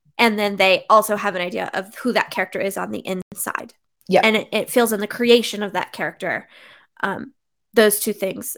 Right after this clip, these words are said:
Speaker 1: may be created at the same time, but they're not created necessarily as, like, a linked
Speaker 2: Mm.
Speaker 1: idea.
Speaker 2: Yeah.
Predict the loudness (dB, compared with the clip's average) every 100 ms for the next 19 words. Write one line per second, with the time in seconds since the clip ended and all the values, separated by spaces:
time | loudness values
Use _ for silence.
0 | _ 0 2 4 2 -2 -4 0 4 4
1 | 4 2 0 -2 0 0 -2 -2 0 0
2 | 0 2 2 0 -6 -2 -2 -2 -6 -8
3 | -6 -4 -2 -2 -4 -4 -6 -6 -2 -2
4 | -2 -6 -10 -14 _ _ _ 2 6 6
5 | 6 4 2 2 2 -2 -20 _ -4 0
6 | 2